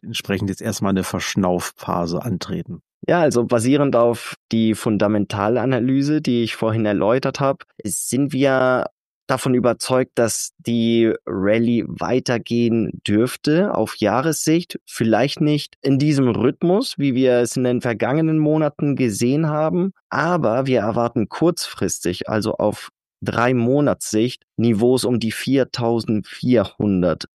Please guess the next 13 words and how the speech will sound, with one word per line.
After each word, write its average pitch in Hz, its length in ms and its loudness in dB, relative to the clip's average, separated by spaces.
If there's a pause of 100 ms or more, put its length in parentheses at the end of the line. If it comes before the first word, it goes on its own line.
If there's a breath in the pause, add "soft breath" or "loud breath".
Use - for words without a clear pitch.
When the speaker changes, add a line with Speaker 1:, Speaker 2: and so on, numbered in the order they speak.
(220)
Speaker 2:
U-S-Dollar 95 640 0
je 92 140 2
Feinunze. 90 920 -2
Also 90 380 -2
bereits 95 400 0
einen 101 340 0
Einstieg 123 640 -2
ausgehend 107 600 0
vom 104 400 0
jetzigen 104 580 0
Niveau 101 400 2
von 107 220 -2
etwa 98 380 -2